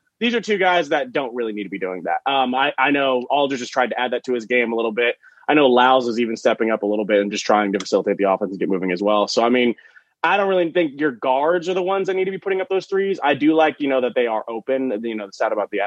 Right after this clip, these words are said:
open, wide open threes for the Spurs is incredible. I think they should always be shooting fifty percent of the threes should be wide open. You just have to get that percentage up. I don't know if it's, you know,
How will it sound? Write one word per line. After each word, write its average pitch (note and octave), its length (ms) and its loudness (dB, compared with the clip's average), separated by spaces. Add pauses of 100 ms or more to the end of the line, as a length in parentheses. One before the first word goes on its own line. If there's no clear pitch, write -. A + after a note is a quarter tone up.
(120)
open, G2+ 480 -8
wide A#2 200 2
open - 140 -6
threes G#2 160 -6
for - 80 -12
the F2+ 80 -6
Spurs E2+ 380 -4
is - 100 -20
incredible. F2 560 -2
I G#2+ 60 2
think G#2+ 160 -2
they G2+ 80 2
should - 140 -8
always G2 340 4
be G2+ 80 -6
shooting F#2+ 240 -2
fifty G2 180 -6
percent G2 220 -2
of F2+ 80 -6
the F#2 80 0 (100)
threes F#2 200 0
should E2+ 100 -12
be F#2+ 100 -4
wide F2+ 220 0
open. F2+ 260 -4 (240)
You B2 80 4
just A#2+ 140 2
have A#2 100 4
to F#2+ 80 -6
get G#2+ 120 -2
that F2+ 120 0
percentage D#2 380 -6
up. B1 140 -4 (100)
I C3+ 100 4
don't C#3+ 80 2
know C#3+ 140 4
if B2+ 100 0
it's, - 320 -8
you A#2+ 80 -4
know, G2+ 240 -4